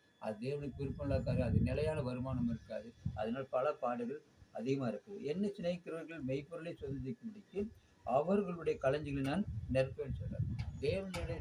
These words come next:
சிநேகம் வச்சிருந்தா நம்முடைய களஞ்சியங்களை நிரப்பக்கூடிய வல்லவராக இருக்கிறார். தேவன் தாமே இந்த நாளை ஆசீர்வதித்து, ஒவ்வொருவரையும்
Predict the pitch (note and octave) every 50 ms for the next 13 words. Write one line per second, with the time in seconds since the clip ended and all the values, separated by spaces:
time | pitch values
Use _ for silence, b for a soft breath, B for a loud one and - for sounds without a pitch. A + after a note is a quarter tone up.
0 | - - C#3+ C3+ C#3+ C#3+ D3 D3 C3+ B2 A2+ - - A2 A2 A2 A2 A2+ - -
1 | - - - - - - - A2 A2 A2 A2 G#2+ - B2+ B2+ D3 D3 C#3+ C#3+ C#3
2 | C3 C3+ D#3 D3+ B2+ A#2+ A2+ - - A2+ - B2 C3+ B2 G#2 - A2+ A2+ A2 G#2+
3 | A2 G2+ - - - - - - - - - _ _ - - - A#2 C3 C#3 D3
4 | D3 C#3+ C3 C3+ C3+ C3+ C#3+ E3+ G#3+ A#3 - - - - - - - B2 C3 -
5 | D#3+ D3 C3 A#2+ A#2 A#2+ A#2+ A#2+ A2+ A2 A#2 A#2 - - C3+ C3 B2+ A#2 - D3+
6 | D3 B2 B2 C#3 D3+ F3+ F3+ E3 E3 D#3+ D#3+ E3 E3+ F#3 -